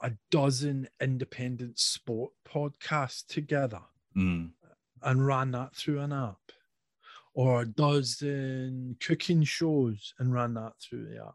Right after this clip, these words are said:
Speaker 1: So that niche thing where people can say, "Subscribe to us and you'll have constant new content in this particular niche," that works. If you want to do it at the scale that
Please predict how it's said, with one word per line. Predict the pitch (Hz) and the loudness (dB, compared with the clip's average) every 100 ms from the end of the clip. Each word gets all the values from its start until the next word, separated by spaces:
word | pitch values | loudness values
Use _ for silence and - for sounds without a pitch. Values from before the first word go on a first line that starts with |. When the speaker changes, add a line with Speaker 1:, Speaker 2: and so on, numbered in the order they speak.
| _ - _ _ - - - - - - | _ -20 _ _ -20 -20 -20 -20 -20 -12
Speaker 1:
So | - 190 175 _ - 180 | 6 6 6 _ -12 2
that | 175 165 | 4 4
niche | 139 135 139 160 175 - - - | 4 6 6 4 2 -2 -4 -6
thing | 190 170 139 113 | -2 -2 -2 -2
where | 120 120 | -2 -2
people | - 139 - | -2 -6 -6
can | - 120 | -8 -8
say, | - 117 107 | -6 -8 -8
"Subscribe | - 120 - 294 311 | -12 -8 0 0 0
to | - | -2
us | 120 120 123 117 - | 0 2 0 -2 -8
and | 120 117 | -6 -4
you'll | 120 110 | -4 -4
have | 117 - | -8 -10
constant | - - 165 175 170 - - 165 160 - _ _ - | -14 -4 -2 0 0 -4 -4 -6 -6 -12 _ _ 0
new | 123 147 190 180 | 6 8 8 4
content | - 120 117 - 113 117 117 _ _ _ _ - | 0 0 -2 -6 -8 -6 -10 _ _ _ _ -2
in | 123 120 | 2 2
this | 123 - | 2 -2
particular | - - 131 110 | -10 -10 -8 -8
niche," | 104 113 - | -8 -10 -4
that | 127 165 214 - | 2 2 2 -2
works. | 110 147 175 _ - - - _ _ _ _ _ _ - | -2 -2 -2 _ -14 -14 -16 _ _ _ _ _ _ -6
If | 139 156 | 2 4
you | |
want | 156 196 214 | 6 4 4
to | 190 | 4
do | 196 175 | 2 2
it | 120 | 0
at | 110 | -8
the | 113 | -6
scale | - - - - _ _ - 127 139 147 139 | -4 -2 -4 -8 _ _ -2 2 4 4 2
that | 120 | -2